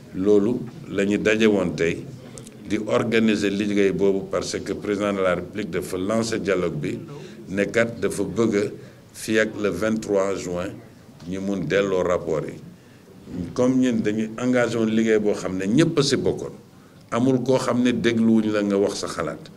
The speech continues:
muy, muy marchand ambulant yi, muy secteur informel, muy secteur formel,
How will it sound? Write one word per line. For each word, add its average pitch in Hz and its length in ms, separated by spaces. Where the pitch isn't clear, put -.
muy, 104 520
muy 101 300
marchand 101 580
ambulant 107 540
yi, 139 160
muy 95 440
secteur 101 520
informel, 113 640
muy 90 220
secteur 104 480
formel, 110 500